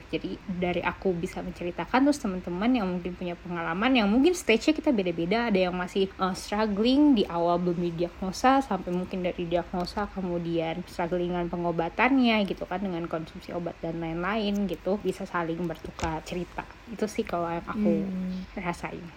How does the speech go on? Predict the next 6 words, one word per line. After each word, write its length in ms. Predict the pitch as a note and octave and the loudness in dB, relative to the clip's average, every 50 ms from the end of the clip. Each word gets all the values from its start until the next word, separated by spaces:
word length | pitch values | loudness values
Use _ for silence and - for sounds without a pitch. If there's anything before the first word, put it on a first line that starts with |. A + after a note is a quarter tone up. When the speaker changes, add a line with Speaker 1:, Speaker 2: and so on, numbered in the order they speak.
| - - - - | -20 -14 -8 -4
Speaker 2:
Oke, 880 | G#3+ G#3+ A3+ A3+ - - - - G3 F#3 F#3 F#3 F#3 F3+ F3+ F3+ F3+ F3+ - | -2 0 -2 -2 -4 -8 -6 -4 -2 -2 0 -2 -2 -4 -4 -6 -8 -6 -2
paling 240 | - G3+ G#3 G#3+ A3 | 0 2 2 4 4
aku 320 | A3 G#3+ G#3+ - A#3+ A#3 | 2 2 2 4 2 2
punya 560 | A#3 - G#3+ G3 F#3 F#3 F#3 F#3 F3+ F#3 F#3 - | 2 2 2 4 4 4 4 4 2 2 0 -2
sekaligus 640 | - - - - F#3+ F3 F3 F#3+ F#3 F3+ G3+ - - | -6 -6 -2 0 2 2 2 2 2 0 0 0 0
menutup 460 | G#3 F#3 F#3 F#3 F#3 - F3+ F3+ | 0 0 0 -2 -2 -4 -4 -4